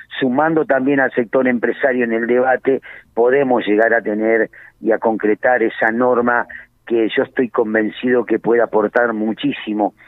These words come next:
a poner de pie la Argentina, en una Argentina que como consigna del movimiento obrero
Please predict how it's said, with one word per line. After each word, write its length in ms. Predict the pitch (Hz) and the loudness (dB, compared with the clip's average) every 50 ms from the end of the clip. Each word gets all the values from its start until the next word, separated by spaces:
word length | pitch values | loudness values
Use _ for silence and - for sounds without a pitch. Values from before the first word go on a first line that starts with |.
| - - - - - - _ - | -20 -20 -20 -20 -20 -12 _ -2
a 280 | 113 110 110 113 113 113 - - | 0 2 2 2 0 0 -2 -2
poner 380 | 127 127 127 139 143 143 135 | 0 0 2 2 2 2 2
de 100 | 120 120 | 2 0
pie 160 | 117 - 135 139 | 0 0 0 2
la 80 | 131 | 2
Argentina, 760 | 127 117 107 113 113 117 107 123 135 143 147 147 151 147 127 - - - - _ | 0 0 -2 -4 -6 -4 -2 -2 0 2 2 2 2 0 -2 -4 -10 -20 -18 _
en 120 | - 101 | -8 -4
una 140 | 113 120 117 | -2 -2 -2
Argentina 500 | 107 104 - 117 107 101 - 135 135 127 120 - | -2 -2 -4 -4 -4 -2 -2 0 0 0 0 -2
que 140 | - 113 95 | -4 -4 -2
como 240 | - 110 107 113 101 | -2 -2 -2 0 0
consigna 500 | - 117 120 113 - 156 160 160 147 143 | 0 0 -2 -2 -2 0 0 2 2 2
del 100 | 143 135 | 2 2
movimiento 600 | 131 131 135 135 139 143 143 143 127 147 139 139 | 2 2 2 2 2 2 2 0 2 2 2 4
obrero 440 | 151 165 165 156 143 147 143 131 | 4 4 4 4 4 2 2 0